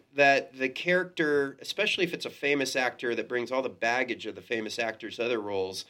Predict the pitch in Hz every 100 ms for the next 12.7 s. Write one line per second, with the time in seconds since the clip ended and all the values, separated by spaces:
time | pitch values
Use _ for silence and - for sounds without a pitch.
0 | _ _ _ _ _ - 139 156 170 220
1 | 240 196 170 185 175 143 135 143 160 147
2 | 131 120 117 113 113 123 117 113 120 -
3 | 110 107 95 104 147 208 - 147 135 117
4 | 110 - - 127 - 117 117 113 107 -
5 | 110 107 110 110 104 90 - 110 - 113
6 | - _ _ _ - 170 180 180 175 -
7 | _ 143 131 - 139 123 113 139 190 160
8 | 170 160 170 147 123 90 85 - - 107
9 | 104 113 104 - 120 123 139 135 123 120
10 | 120 123 113 107 92 107 104 - _ 104
11 | 107 98 - - _ _ _ _ _ 117
12 | 110 104 95 104 98 95 92